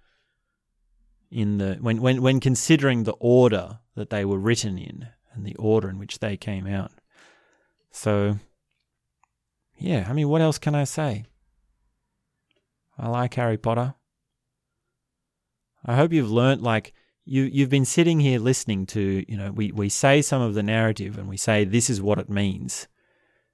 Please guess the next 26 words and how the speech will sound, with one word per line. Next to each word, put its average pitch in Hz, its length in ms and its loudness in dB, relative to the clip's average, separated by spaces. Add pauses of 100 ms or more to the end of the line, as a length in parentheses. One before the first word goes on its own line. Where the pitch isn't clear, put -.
(140)
So 110 160 -2
now, 139 280 6
hopefully, 127 440 2
because 113 300 -4
we've 110 140 -2
done 107 180 -2
that 98 180 -4
so 113 300 2
much, 98 560 -2 (580)
you 117 160 2
can 123 160 2
infer 110 460 4
how 117 160 2
to 104 80 0
do 113 220 4
that 104 200 0
with 104 180 -2
almost 104 440 0
anything. 101 540 -2 (1700)
And 104 160 2
there 117 160 4
are, 143 240 6
there, 123 160 -4
there, 123 200 -4
there's 120 260 0
still 156 580 4